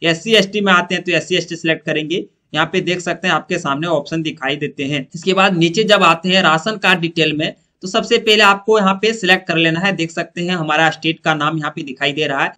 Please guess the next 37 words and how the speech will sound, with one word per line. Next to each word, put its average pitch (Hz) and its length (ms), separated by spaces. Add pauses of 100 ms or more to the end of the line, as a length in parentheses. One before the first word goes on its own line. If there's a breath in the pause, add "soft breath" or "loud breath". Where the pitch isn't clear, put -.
और 190 60
इसके 214 260
बाद 214 200
राशन 190 340
कार्ड 196 300
issue 180 300
date 185 260
यहाँ 170 180
पे 180 140
देख 170 180
सकते 180 300
हैं। 180 100
तो 165 120
issue 165 260
date 196 240
अगर 175 220
आप 156 220
जानते 156 280
हैं 190 80
तो 185 80
ठीक 175 220
है, 175 60
फिलअप, 170 380
फिलअप 170 260
कर 175 120
लेंगे, 175 280
नहीं 185 380
तो 208 80
राशन 196 280
कार्ड 180 220
में 180 60
आपको 175 220
देखने 160 300
को 160 140
मिल 165 180
जाते 127 280
हैं। 127 180